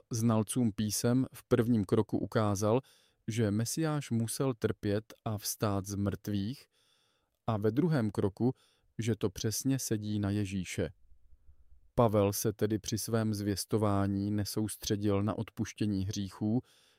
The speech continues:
jak jsme na to jako evangelikálové dvacátého a dvacátého prvního století naučeni.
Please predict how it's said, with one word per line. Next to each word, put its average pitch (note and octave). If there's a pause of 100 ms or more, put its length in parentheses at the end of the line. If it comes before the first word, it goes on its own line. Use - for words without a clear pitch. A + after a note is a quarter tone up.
(100)
jak C3+
jsme C#3
na A2
to A2
jako G#2
evangelikálové G2+
dvacátého G2 (420)
a A2
dvacátého G2+
prvního G2
století G2+
naučeni. G2